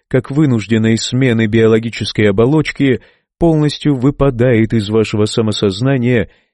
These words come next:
начиная со стабильного проявления в нём творческой активности формы творцов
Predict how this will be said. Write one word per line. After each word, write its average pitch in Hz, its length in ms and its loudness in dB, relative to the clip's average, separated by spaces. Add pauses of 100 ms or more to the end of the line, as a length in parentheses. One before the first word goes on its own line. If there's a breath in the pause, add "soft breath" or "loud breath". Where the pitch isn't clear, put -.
начиная 135 600 -2
со 151 160 -4
стабильного 127 640 0
проявления 123 840 0
в 107 120 -4
нём 120 280 -2
творческой 117 760 0
активности 117 640 -2
формы 110 360 0
творцов 110 600 -2